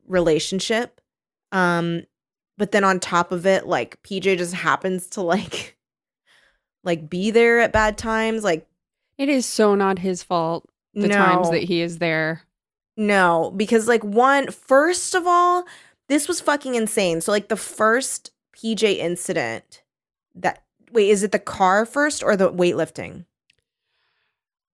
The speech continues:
Speaker 2: Car. Which I was so ir-, I was so irritated by Artie's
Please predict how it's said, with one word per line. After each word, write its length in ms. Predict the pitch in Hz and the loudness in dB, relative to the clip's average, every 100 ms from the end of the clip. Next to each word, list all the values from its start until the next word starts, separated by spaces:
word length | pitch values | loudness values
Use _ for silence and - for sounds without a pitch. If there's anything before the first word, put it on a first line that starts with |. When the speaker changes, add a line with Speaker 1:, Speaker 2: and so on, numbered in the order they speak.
| - | -20
Speaker 2:
Car. 920 | - - - - 165 156 156 160 160 _ _ _ _ _ - 240 | -20 -20 -16 -6 -4 -4 -4 -6 -10 _ _ _ _ _ -4 0
Which 160 | 262 - | 0 0
I 160 | 269 311 | 0 2
was 180 | 370 | 0
so 520 | 359 - - 240 233 226 | -2 -4 0 2 2 -2
ir-, 320 | 202 196 196 - | -4 -4 -2 -4
I 100 | 190 | -6
was 160 | 190 | -8
so 340 | - - 185 175 | -8 -4 -2 -2
irritated 680 | 180 175 170 180 170 170 | -4 -6 -6 -8 -6 -6
by 160 | 170 151 | -6 -6
Artie's 840 | 139 156 165 165 160 160 - - | -4 -6 -6 -6 -8 -10 -14 -14